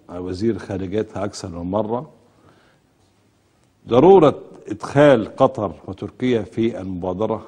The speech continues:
رفض القرار المصري أن هذا، أن هذه المبادرة مبادرة مصرية خالصة، لأن مصر هي الوحيدة القادرة على حل مفتاح هذا اللغز، لأنها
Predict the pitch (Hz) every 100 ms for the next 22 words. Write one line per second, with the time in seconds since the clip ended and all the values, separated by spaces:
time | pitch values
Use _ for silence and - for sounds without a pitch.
0 | - 90 92 107 123 - 87 85 - _
1 | _ _ _ _ - - 101 107 101 90
2 | 95 95 - 87 80 82 95 90 87 85
3 | _ _ _ 85 85 85 87 82 101 104
4 | 92 87 85 92 90 73 _ _ _ _
5 | _ 85 90 85 110 104 92 85 82 92
6 | 98 98 87 - 85 87 117 - 123 _
7 | _ _ _ - 98 98 117 123 - 87
8 | 92 95 90 90 - 135 110 87 85 _
9 | 92 87 98 90 78 - _ _ _ _
10 | - 87 92 85 - 120 117 101 90 -
11 | _ 85 82 _ - 110 - - 98 87
12 | 87 82 82 - _ _ _ _ _ _
13 | _ _ _ - - 98 104 104 113